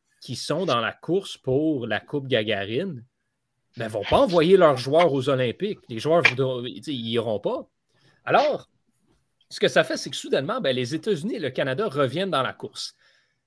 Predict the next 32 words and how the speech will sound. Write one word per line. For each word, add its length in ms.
Et 120
là, 140
ce 100
qu'il 100
faut 140
comprendre 520
aussi, 220
c'est 160
que 340
les, 460
euh, 420
les 180
joueurs 220
de 60
la 180
L 160
N 140
H 280
n'y 80
vont 240
pas. 400
Mais 60
ça, 160
c'est 160
la 140
seule 360
contrainte. 720
Il 60
y 40
a 60
rien 520
qui 220